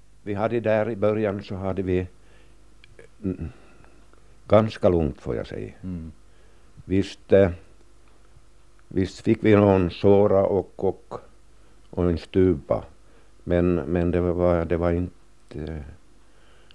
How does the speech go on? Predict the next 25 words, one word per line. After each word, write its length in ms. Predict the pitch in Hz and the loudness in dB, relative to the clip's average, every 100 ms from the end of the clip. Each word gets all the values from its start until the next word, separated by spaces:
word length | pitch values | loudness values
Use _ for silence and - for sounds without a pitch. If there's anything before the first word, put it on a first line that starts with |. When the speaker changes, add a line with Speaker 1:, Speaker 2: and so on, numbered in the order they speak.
| - - - | -20 -20 -14
Speaker 1:
det 120 | 82 | -6
var 80 | 85 | -4
inte 120 | - | -4
något 140 | 95 | -4
krig 220 | 85 78 - | -2 -2 0
som 160 | 78 | 0
var 80 | 85 | 4
någonting. 460 | 90 87 67 185 - - | 6 4 4 2 2 0
<laughs> 180 | - - | -8 -4
Speaker 2:
Mm. 280 | - 85 78 73 - - - | -4 -4 -10 -14 -18 -20 -6
Speaker 1:
Sådär 380 | 73 69 60 62 | 0 0 0 -4
inte. 220 | 57 - 76 | -10 -8 -6
Nej, 260 | 65 58 - - | -4 -6 -12 -10
nej, 240 | 67 58 64 | -8 -8 -8
det 80 | - | -8
var 140 | - | -8
det 100 | - | -10
inte. 280 | 110 - - - - - - - - - - - - - - - - - - - - - - | -16 -20 -20 -20 -20 -20 -20 -20 -20 -20 -20 -20 -20 -20 -20 -20 -20 -20 -20 -20 -20 -20 -4
Utan 340 | 90 95 104 | 0 6 6
då, 300 | 101 113 110 - - | 8 6 4 -4 -18
men 280 | - 107 107 | -6 -2 2
då 80 | 120 | 2
bytte 540 | 131 147 - - 123 | 0 -4 -8 -6 0
vi 140 | 113 | 2
igen 800 | 107 113 101 110 113 107 98 139 | 2 2 2 4 2 0 -2 -4